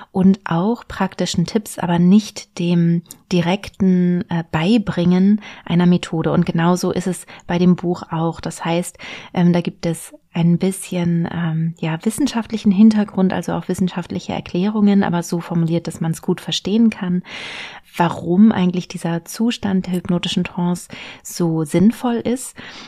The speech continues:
und dass der eben auch ganz, ja, ganz natürlich ist und alle Säugetiere in diesen Zustand gehen. Und in dem Buch, ähm, habe ich auch alle wichtigsten, äh, Tipps sozusagen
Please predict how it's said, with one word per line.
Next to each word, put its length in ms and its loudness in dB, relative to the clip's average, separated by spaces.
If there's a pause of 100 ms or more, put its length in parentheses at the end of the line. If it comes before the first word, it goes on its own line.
(140)
und 460 4
dass 160 0
der 140 -2
eben 200 0
auch 300 -2
ganz, 480 0 (120)
ja, 220 -2
ganz 240 2
natürlich 720 0
ist 200 -6
und 220 -2
alle 180 2
Säugetiere 600 -2
in 220 4
diesen 240 -2
Zustand 520 -6
gehen. 440 4 (460)
Und 140 6
in 140 4
dem 240 2
Buch, 360 -2
ähm, 220 0
habe 140 0
ich 140 -6
auch 260 -2 (200)
alle 460 2 (240)
wichtigsten, 1200 0
äh, 240 0
Tipps 400 -6
sozusagen 720 -2